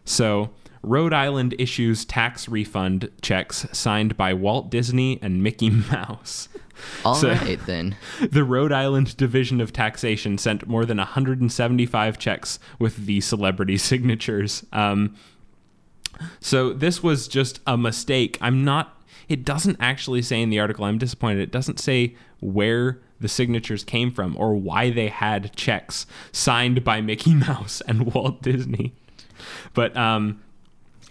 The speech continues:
Speaker 2: Sure it wasn't, like, a joke or say, something like that?
Speaker 1: No,
Speaker 2: It
Speaker 1: these were
Speaker 2: it
Speaker 1: actually
Speaker 2: was a
Speaker 1: sent out.
Speaker 2: mistake?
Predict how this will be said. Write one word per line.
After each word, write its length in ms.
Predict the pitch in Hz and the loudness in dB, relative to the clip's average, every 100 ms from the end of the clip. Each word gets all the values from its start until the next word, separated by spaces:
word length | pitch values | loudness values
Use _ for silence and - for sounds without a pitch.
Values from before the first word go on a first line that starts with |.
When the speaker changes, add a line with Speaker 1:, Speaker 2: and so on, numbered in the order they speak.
| - - | -14 -6
Speaker 2:
Sure 220 | - 123 | 0 2
it 100 | 107 | 2
wasn't, 320 | 120 120 - | 0 0 -2
like, 180 | 110 92 | -4 -4
a 60 | |
joke 420 | 90 - 98 120 - | -6 -2 -2 0 -2
or 120 | 104 | -4
say, 400 | - 87 92 - - | -2 -2 -2 -6 -12
something 380 | 113 110 110 113 | -6 -4 0 0
like 160 | 107 - | 0 2
that? 140 | 131 | 4
Speaker 1:
No, 160 | 156 143 | 6 4
Speaker 2:
It 40 | |
Speaker 1:
these 220 | 92 139 143 | 2 0 0
were 160 | 139 | -2
Speaker 2:
it 60 | - | 0
Speaker 1:
actually 340 | 113 - 107 | -4 0 4
Speaker 2:
was 180 | 117 120 | 4 4
a 40 | 104 | 2
Speaker 1:
sent 200 | 98 123 | 2 2
out. 100 | 113 | 2
Speaker 2:
mistake? 340 | 120 147 - | 2 0 -10